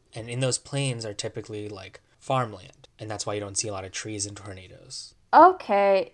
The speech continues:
Speaker 2: I better understand your viewpoint. I don't know if either of us are right, but cool. Cool discussion.
Speaker 1: <laughs> So, I actually went on a deep dive.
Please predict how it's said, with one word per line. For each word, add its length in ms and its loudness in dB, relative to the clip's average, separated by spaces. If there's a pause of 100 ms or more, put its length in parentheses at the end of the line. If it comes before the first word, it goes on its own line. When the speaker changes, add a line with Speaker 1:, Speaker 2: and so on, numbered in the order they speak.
(120)
Speaker 2:
I 580 8
better 200 8
understand 440 -4
your 100 -6
viewpoint. 600 -8
I 220 10
don't 220 6
know 440 2 (140)
if 160 0 (340)
either 260 10
of 60 0
us 200 -2
are 80 -6
right, 300 -6
but 300 -6 (200)
cool. 500 2
Cool 240 6
discussion. 800 4 (220)
Speaker 1:
<laughs> 680 4 (880)
So, 440 2 (160)
I 120 2
actually 340 0
went 140 -4
on 120 -4
a 60 -4
deep 220 -4
dive. 380 -10